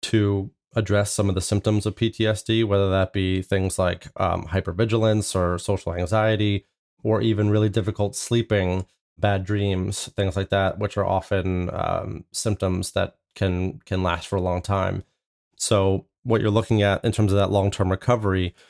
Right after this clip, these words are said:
is sort of what I was talking about before, which is this sort of rebuild of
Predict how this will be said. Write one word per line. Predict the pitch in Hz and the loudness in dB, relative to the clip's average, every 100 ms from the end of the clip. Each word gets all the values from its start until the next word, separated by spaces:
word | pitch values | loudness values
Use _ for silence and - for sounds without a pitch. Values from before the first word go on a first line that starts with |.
| _ _ - | _ _ 0
is | 104 101 - | 2 2 2
sort | - 104 | 2 2
of | 95 - | 0 -2
what | 107 104 | 0 2
I | |
was | 95 | 0
talking | - 98 95 | 0 0 0
about | 90 | -2
before, | 82 101 104 92 | -2 0 0 2
which | 92 101 | 0 -2
is | 87 | 0
this | 107 | -2
sort | - 104 | 0 0
of | 98 90 101 | 0 -2 -6
rebuild | 110 101 113 113 104 101 95 90 90 | -6 0 2 2 2 2 2 0 -2
of | - 113 98 95 95 87 | -2 0 0 0 -2 -6